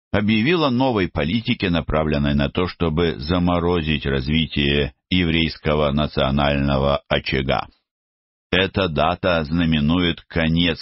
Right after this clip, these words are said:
союза между сионистским движением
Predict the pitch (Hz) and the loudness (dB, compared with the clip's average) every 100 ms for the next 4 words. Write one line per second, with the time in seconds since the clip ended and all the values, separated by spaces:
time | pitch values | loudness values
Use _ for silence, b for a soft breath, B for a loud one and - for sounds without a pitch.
0 | - - 65 67 90 78 78 b b b | -10 -4 -2 0 0 0 -2 b b b
1 | _ _ 107 110 90 98 90 98 85 87 | _ _ 2 2 0 -2 0 0 2 2
2 | 87 - - 78 71 69 62 76 82 82 | 0 -4 -2 0 2 0 0 0 2 2
3 | 82 80 | 2 0